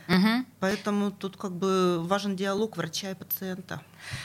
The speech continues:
Speaker 1: Я напоминаю, что вы смотрите нашу трансляцию ВКонтакте, помимо того, что вы слушаете нас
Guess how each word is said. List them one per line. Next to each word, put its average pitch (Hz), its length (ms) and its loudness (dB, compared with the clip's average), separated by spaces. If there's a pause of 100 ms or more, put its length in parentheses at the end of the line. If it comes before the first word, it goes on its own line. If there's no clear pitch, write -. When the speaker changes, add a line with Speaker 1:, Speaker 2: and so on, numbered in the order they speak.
Speaker 1:
Я 233 300 4
напоминаю, 233 580 2
что 151 180 -8
вы 208 80 -2
смотрите 196 500 -4
нашу 185 260 0
трансляцию 196 680 -2
ВКонтакте, 208 580 -2
помимо 180 240 -2
того, 170 240 -4
что 160 160 -12
вы 160 100 -8
слушаете 160 460 -10
нас 156 200 2